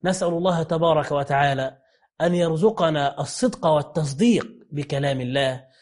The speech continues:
وأن يرزقنا وإياكم القول الطيب، وأن لا يخرج من ألسنتنا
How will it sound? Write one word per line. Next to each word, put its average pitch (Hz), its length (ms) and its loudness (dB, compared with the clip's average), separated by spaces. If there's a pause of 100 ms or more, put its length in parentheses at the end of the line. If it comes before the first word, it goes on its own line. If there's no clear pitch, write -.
(220)
وأن 165 280 2
يرزقنا 165 760 0
وإياكم 143 840 -2 (400)
القول 165 360 2
الطيب، 147 680 -2 (160)
وأن 160 240 2
لا 160 160 0
يخرج 170 460 0
من 143 200 -4
ألسنتنا 131 760 -4